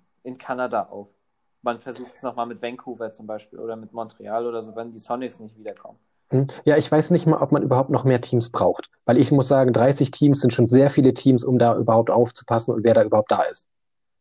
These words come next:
Speaker 2: Ich find die Ligagröße an sich aktuell so ganz okay. Ich komme aber auch jetzt aus Deutschland, wo die Bundesliga nur seine achtzehn Teams hat und nicht zwanzig Teams. Also ich bin eher dann im Vergleich kleinere Ligen gewöhnt.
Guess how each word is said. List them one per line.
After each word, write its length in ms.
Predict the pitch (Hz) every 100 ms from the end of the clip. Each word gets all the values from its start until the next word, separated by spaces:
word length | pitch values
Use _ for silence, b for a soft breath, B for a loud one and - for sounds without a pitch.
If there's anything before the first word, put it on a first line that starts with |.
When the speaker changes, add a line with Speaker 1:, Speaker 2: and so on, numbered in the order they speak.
| _ _ - _ _
Speaker 2:
Ich 240 | - - - -
find 240 | 156 156
die 80 | 151
Ligagröße 640 | 139 147 139 120 139 139 117
an 160 | 123
sich 260 | 113 156 -
aktuell 400 | 127 - 123 117
so 260 | 113 117
ganz 260 | 104 110 113
okay. 480 | 113 - 156 190 175 _ _ -
Ich 160 | 113
komme 180 | 135 139
aber 140 | 123
auch 180 | 123 123
jetzt 140 | 127 -
aus 200 | 117 -
Deutschland, 440 | 131 156 143 127
wo 80 | 120
die 100 | 117
Bundesliga 520 | 135 135 131 131 127
nur 120 | 127
seine 200 | 120 117
achtzehn 300 | 113 - 123
Teams 260 | 113 160 156
hat 80 | 156
und 60 |
nicht 160 | 147 143
zwanzig 340 | 151 151 156
Teams. 360 | 160 175 190 - _ _ _ _
Also 180 | 127 131
ich 120 | 120
bin 140 | 131
eher 220 | 127 123 120
dann 240 | 117 113 - _ - _
im 120 | 131
Vergleich 440 | - 120 123 120
kleinere 380 | - 127 127 120
Ligen 260 | 120 123 120
gewöhnt. 480 | 113 123 175 196